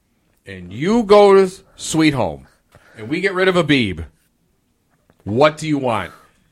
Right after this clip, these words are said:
Because what would happen is the store would drop like a brick because no one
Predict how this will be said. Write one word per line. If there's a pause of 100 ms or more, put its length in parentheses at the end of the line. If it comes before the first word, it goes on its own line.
(340)
Because
what
would
happen
is
the
store (320)
would
drop
like
a
brick (460)
because
no
one